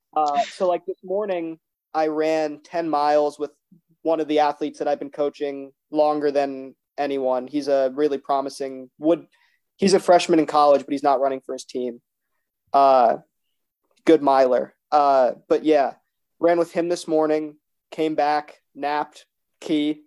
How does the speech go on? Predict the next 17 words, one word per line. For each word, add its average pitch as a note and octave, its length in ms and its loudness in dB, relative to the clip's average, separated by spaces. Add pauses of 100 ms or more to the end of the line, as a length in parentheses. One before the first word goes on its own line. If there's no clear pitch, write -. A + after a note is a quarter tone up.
(160)
key E3+ 160 -2
to D#3 80 0
high D3 180 0
mileage. C#3 520 -4 (680)
Uh, D3 500 0 (760)
went D#3 420 -4
to D3 500 -4 (180)
practice D#3+ 340 -4
with D#3+ 100 -6
my D3+ 140 0
high C#3+ 160 -2
school D3+ 220 -8
team, D#3 460 -6 (200)
ran, C#3 580 -4 (420)
ran D3+ 200 0
with C#3+ 160 -6
them, D#3 420 0